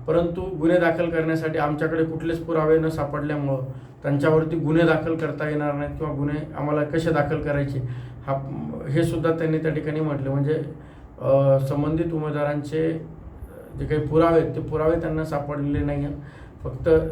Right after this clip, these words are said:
त्याच्यामध्ये जे काही नावं आहेत ते नावं, त्यांच्याकडे जी लिस्ट आहे ती नावांची लिस्टवरून त्यांना ते ब्लॅकलिस्टेड केलेलं आहे. म्हणजे, अ,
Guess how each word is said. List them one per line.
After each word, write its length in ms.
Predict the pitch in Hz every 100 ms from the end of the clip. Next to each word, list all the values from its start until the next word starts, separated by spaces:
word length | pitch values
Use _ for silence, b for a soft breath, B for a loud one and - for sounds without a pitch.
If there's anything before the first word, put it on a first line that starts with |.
| 156
त्याच्यामध्ये 460 | 147 156 147 147 147
जे 120 | 156
काही 160 | 160
नावं 360 | 147 139 143 160
आहेत 200 | - -
ते 60 | 139
नावं, 340 | 139 135 143
त्यांच्याकडे 400 | 143 139 139 143
जी 160 | 147 147
लिस्ट 260 | 156 160
आहे 160 | 131 131
ती 60 |
नावांची 540 | 135 135 135 139 139 143
लिस्टवरून 580 | 143 - 147 139 147 -
त्यांना 520 | - - - 139 147
ते 60 | 151
ब्लॅकलिस्टेड 720 | 139 143 143 143 131 156 143
केलेलं 300 | 151 143 143
आहे. 140 | 156
म्हणजे, 200 | 170 143
अ, 480 | 151 139 - 131 127